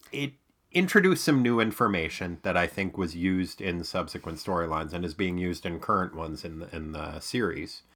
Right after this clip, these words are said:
Didn't necessarily hold together as a straight narrative, at least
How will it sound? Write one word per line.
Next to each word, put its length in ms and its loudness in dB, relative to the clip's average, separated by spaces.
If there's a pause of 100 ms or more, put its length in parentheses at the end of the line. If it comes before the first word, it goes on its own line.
(200)
Didn't 300 6
necessarily 680 2
hold 300 -4
together 400 -2
as 220 -8 (280)
a 140 -4
straight 360 -2
narrative, 520 -4
at 160 -8
least 300 -10